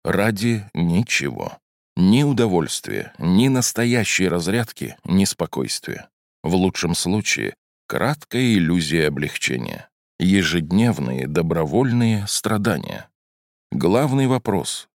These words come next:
не просто, почему трудно бросить, а почему человек вообще начинает. Ответов много. Я всё понимаю, но зависимость сильнее. Зависимость, по общему мнению, мучительна.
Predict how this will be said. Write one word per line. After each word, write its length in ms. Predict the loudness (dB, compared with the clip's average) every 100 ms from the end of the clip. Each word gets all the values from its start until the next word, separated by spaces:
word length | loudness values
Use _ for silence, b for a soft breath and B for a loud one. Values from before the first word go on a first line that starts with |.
| _ _ -2
не 160 | 0 0
просто, 520 | 0 0 0 -2 -8 -6
почему 480 | -4 0 2 2 0
трудно 380 | -2 -4 -2 -2
бросить, 520 | -2 -2 -4 -8 -12 _ -6
а 120 | -4
почему 560 | -2 -2 0 0 2
человек 560 | 0 0 0 0 0 -2
вообще 520 | -2 0 0 0 2
начинает. 760 | 2 2 0 2 0 -4 -14 -20 _ _ -6
Ответов 600 | -6 -2 -4 -2 -4 -4
много. 500 | -2 0 -2 -4 -10 _ _ _ _ _
Я 200 | 0 0
всё 220 | 0 -2
понимаю, 520 | 0 2 2 2 0 2
но 120 | 2
зависимость 580 | 2 0 0 -2 -2 -2
сильнее. 640 | -2 0 0 0 -4 -10 _ _ _ _ -12
Зависимость, 760 | -4 0 0 -2 -4 -6 -6
по 100 | -2
общему 480 | -2 0 -2 -2 0
мнению, 440 | 0 2 2 0 0
мучительна. 800 | -2 -2 -4 -4 -8 -10 -12